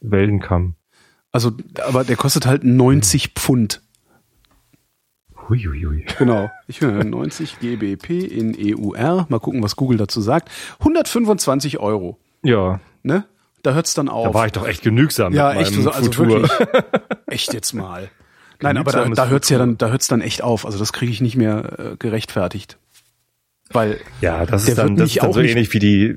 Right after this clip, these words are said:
Speaker 1: wie die fünfhundert Euro Uhr
Speaker 2: Ja, genau.
Speaker 1: Schmuckstück, die man halt auch unterm Hemdkragen versteckt. Also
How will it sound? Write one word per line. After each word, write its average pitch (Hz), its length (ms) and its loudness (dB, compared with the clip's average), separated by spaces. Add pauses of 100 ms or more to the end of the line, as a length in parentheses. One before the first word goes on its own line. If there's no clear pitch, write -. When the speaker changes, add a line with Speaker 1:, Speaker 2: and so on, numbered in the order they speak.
Speaker 1:
wie 107 100 0
die 104 140 2
fünfhundert 98 840 0
Euro 101 340 0
Uhr 98 480 2 (120)
Speaker 2:
Ja, 120 180 4
genau. 104 180 2
Speaker 1:
Schmuckstück, 98 380 0 (120)
die 101 340 -2
man 92 200 4
halt 92 120 4
auch 98 200 2
unterm 90 440 2
Hemdkragen 87 580 0
versteckt. - 500 -6
Also 95 100 -2